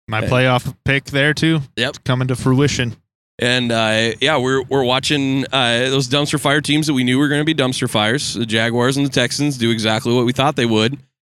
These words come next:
Speaker 2: and they're handing out free wins within their division. So, um, I know they've got at least two of, uh, those matchups left looking down the schedule, and, uh, uh, we'll see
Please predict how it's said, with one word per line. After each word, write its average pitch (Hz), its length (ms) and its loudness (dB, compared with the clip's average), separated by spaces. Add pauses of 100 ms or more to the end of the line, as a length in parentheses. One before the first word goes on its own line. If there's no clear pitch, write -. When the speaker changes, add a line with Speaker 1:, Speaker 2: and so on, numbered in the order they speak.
(120)
Speaker 2:
and 110 160 -2
they're 113 100 0
handing 120 260 0
out 123 160 0
free 131 220 0
wins 123 300 0
within 120 240 0
their 117 100 2
division. 117 460 0
So, 110 340 0 (360)
um, 104 460 -2
I 120 120 2
know 127 180 2
they've 127 160 0
got 127 380 0
at 113 120 -2
least 135 1000 -2 (140)
two 160 280 4
of, 131 320 -2 (340)
uh, 127 300 2
those 143 260 0
matchups 139 540 -2
left 131 400 -2 (240)
looking 131 220 -2
down 123 160 0
the 120 80 -4
schedule, 135 640 -2
and, 110 420 0
uh, 101 420 0 (380)
uh, 107 260 -2
we'll 143 280 -2
see 151 520 0